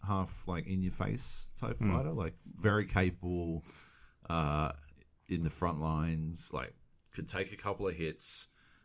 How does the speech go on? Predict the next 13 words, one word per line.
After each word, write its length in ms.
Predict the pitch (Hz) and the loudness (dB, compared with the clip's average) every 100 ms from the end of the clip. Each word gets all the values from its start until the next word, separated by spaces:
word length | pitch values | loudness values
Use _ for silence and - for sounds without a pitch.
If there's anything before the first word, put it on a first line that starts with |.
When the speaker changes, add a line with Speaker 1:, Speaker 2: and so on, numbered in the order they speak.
| - | 0
Speaker 1:
uh, 880 | 82 76 71 73 76 76 78 76 73 67 - - - | 6 8 10 10 10 10 10 8 8 4 -2 -18 -6
and 120 | 82 73 | -2 2
do 160 | 82 | 2
some 180 | 80 85 | 2 0
damage, 640 | 82 80 78 73 69 69 - | 2 4 4 2 0 -4 0
but 220 | 73 73 - - - - | 2 0 -4 -20 -18 -2
could 160 | 78 | 0
also, 340 | 73 - 76 71 | 0 0 0 2
like, 200 | 67 - | 0 -2
sit 360 | - - - | -2 0 -2
back 400 | 78 73 73 - - | 0 -2 -4 -12 -8
and, 340 | 73 76 69 - - - _ _ | -4 -4 -4 -8 -10 -16 _ _
and 140 | - | -8